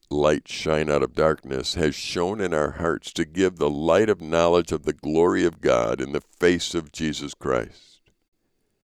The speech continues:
But we do not have this treasure in jars of clay to show that the surpassing power belongs to God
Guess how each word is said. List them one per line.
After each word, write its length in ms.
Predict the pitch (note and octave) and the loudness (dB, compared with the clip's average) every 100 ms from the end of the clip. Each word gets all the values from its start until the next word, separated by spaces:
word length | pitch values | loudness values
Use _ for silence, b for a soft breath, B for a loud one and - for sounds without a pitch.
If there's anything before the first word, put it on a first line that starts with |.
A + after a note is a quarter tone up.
| _ _ _ _ _ | _ _ _ _ _
But 120 | A1 | -6
we 160 | A#1+ C2 | -2 -2
do 120 | C#2 | -2
not 280 | C#2+ C#2+ C#2 | 0 -2 -2
have 240 | D2+ D#2+ | -2 -2
this 240 | C2 B1+ - | -2 -6 -8
treasure 520 | - D2+ C#2 C#2+ C2 | -2 0 0 -2 -6
in 220 | B1+ A#1 - | -8 -12 -12
jars 480 | C2 C2+ D2 C#2+ A1+ | -4 0 0 -2 -8
of 180 | - | -14
clay 640 | - D2 D2+ C2+ A1 D2 D#2 | -6 2 4 4 2 0 -2
to 160 | - C#2 | -6 -10
show 400 | - E2 D#2 D2+ | -4 2 2 2
that 180 | C#2 - | -2 -4
the 100 | D2+ | -6
surpassing 680 | - C#2 E2 D2+ - C#2+ C2 | -6 -4 0 2 0 -8 -8
power 400 | E2+ F2 D#2+ C#2 | 0 2 2 2
belongs 480 | C#2 C#2 C#2+ C2+ | 0 0 0 -4
to 100 | - | -10
God 580 | C#2 D#2 E2+ A#1+ B1+ C2 | -2 0 0 0 -2 -4